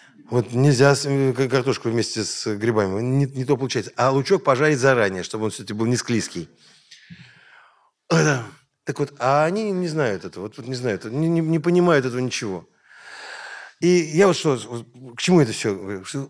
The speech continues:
я удивляюсь тому, что я знаю, что, ну, у меня есть к-, картавость, я кар-, с-, такой родился. Меня пытались, м, в се-, в семь-восемь лет меня водили, ну, полтора года к логопеду, он отказался. Ну, н-, не исправил.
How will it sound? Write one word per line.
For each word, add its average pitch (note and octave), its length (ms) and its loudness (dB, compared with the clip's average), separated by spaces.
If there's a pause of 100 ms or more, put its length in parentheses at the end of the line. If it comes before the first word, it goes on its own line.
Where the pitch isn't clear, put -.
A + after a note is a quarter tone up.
я D#3+ 160 2
удивляюсь D3 460 2
тому, C3+ 200 -4
что C#3 140 -4
я E3 100 6
знаю, D3 240 4
что, - 200 -10
ну, G#2+ 120 -6
у A#2+ 60 -2
меня C#3 140 2
есть B2 320 -4
к-, F#2+ 180 -14
картавость, F2+ 560 -6
я G2 300 -8
кар-, F2+ 160 -12 (180)
с-, A2 360 -8
такой B2 260 -2
родился. F2+ 420 -4
Меня A#2+ 160 -2
пытались, C#3+ 460 0 (360)
м, G2 140 -16 (340)
в - 60 -16
се-, B2 140 -12
в G#2 40 -10
семь-восемь B2+ 520 0
лет C3+ 240 0
меня A#2+ 100 -2
водили, A#2 420 -2 (300)
ну, C#3 140 -18
полтора C3+ 320 2
года A2 260 2
к - 160 -14
логопеду, A2+ 720 0
он A2+ 120 -2
отказался. G#2+ 420 -2
Ну, B2 100 -6
н-, D#3+ 640 4
не D#3 60 4
исправил. C#3 400 0